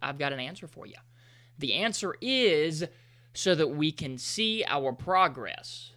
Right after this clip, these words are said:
Yes, we can see our progress. But why do we need to see our progress, Corbin? Well,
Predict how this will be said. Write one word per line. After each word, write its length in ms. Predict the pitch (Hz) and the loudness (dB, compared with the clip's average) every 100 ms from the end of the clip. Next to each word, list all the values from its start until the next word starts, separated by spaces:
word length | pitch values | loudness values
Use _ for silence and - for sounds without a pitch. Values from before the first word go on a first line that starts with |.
| - - _ _ - | -20 -20 _ _ -12
Yes, 500 | 151 185 120 - - | 2 4 4 2 -8
we 100 | 139 | -10
can 120 | 127 | -10
see 220 | - 180 | -4 0
our 100 | 190 | 0
progress. 800 | 180 156 80 - 65 - - - - - | 0 0 -2 -4 -12 -12 -14 -16 -14 -4
But 100 | 139 | 2
why 200 | 143 240 | 6 6
do 60 | |
we 60 | 311 | 4
need 80 | 311 | -2
to 60 | 277 | -2
see 140 | 320 | 0
our 80 | 285 | 2
progress, 440 | 311 330 208 135 | 4 4 4 0
Corbin? 360 | - 147 202 233 | 0 -2 -2 -2
Well, 380 | 139 107 196 | 0 2 0